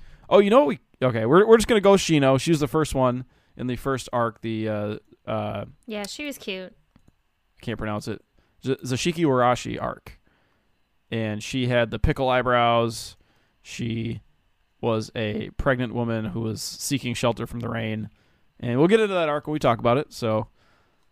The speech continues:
Speaker 2: Yeah, she was cute. I
Speaker 1: Yep,
Speaker 2: liked her.
Speaker 1: yep.
Speaker 2: Adorbs. Adorbs, adorbs. All right.
Speaker 1: All of, all of the women had, like, interesting aspects to them.
Speaker 2: They
Speaker 1: Um,
Speaker 2: did,
Speaker 1: they were kind of
Speaker 2: yeah.
Speaker 1: flip-flopping between different ones.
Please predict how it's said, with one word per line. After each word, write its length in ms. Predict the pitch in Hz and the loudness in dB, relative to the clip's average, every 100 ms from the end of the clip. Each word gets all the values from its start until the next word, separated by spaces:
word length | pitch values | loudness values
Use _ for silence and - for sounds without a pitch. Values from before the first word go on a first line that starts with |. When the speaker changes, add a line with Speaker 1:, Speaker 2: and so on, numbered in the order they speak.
| _ _ _ _ _ _ _ | _ _ _ _ _ _ _
Speaker 2:
Yeah, 220 | 262 220 | -16 -14
she 160 | 202 302 | -12 -12
was 100 | 294 | -12
cute. 320 | - 214 214 _ - | -8 -8 -8 _ -6
I 60 | |
Speaker 1:
Yep, 80 | 220 | -4
Speaker 2:
liked 160 | 208 - | -4 -8
her. 180 | 220 214 | -16 -12
Speaker 1:
yep. 200 | - 120 - _ - - - - _ _ - | -8 -8 -8 _ -20 -20 -20 -20 _ _ -14
Speaker 2:
Adorbs. 680 | 226 226 202 202 202 - - - _ _ _ _ _ _ _ | -12 -8 -8 -8 -10 -16 -18 -20 _ _ _ _ _ _ _
Adorbs, 400 | 277 262 262 - 285 | -14 -12 -12 -14 -14
adorbs. 560 | 269 240 240 - - - _ _ _ - - _ _ _ _ - _ 302 | -12 -10 -10 -14 -20 -20 _ _ _ -20 -20 _ _ _ _ -20 _ 2
All 160 | 311 | 4
right. 300 | 269 262 247 | 6 6 6
Speaker 1:
All 160 | 190 220 | 6 6
of, 120 | 175 | 4
all 260 | - 220 202 | 4 4 4
of 60 | |
the 60 | 170 | 4
women 220 | 160 143 | 2 2
had, 200 | 131 117 | 2 0
like, 160 | 117 107 | -2 -4
interesting 600 | 127 120 117 - 117 107 | -4 -4 -4 -4 -4 -4
aspects 500 | 107 107 - 113 - - | -4 -6 -6 -10 -10 -10
to 60 | |
them. 280 | 95 95 98 | -8 -8 -2
Speaker 2:
They 180 | - 359 | 2 4
Speaker 1:
Um, 60 | - | 6
Speaker 2:
did, 400 | 233 220 214 208 | 6 6 6 2
Speaker 1:
they 120 | 208 | 0
were 60 | 120 | 0
kind 180 | 135 | 0
of 60 | 120 | 2
Speaker 2:
yeah. 200 | 208 190 | 2 2
Speaker 1:
flip-flopping 280 | 190 107 110 | 2 0 -2
between 300 | 107 - 110 | -6 -6 -6
different 260 | 107 98 113 | -6 -6 -6
ones. 300 | 107 101 | -6 -8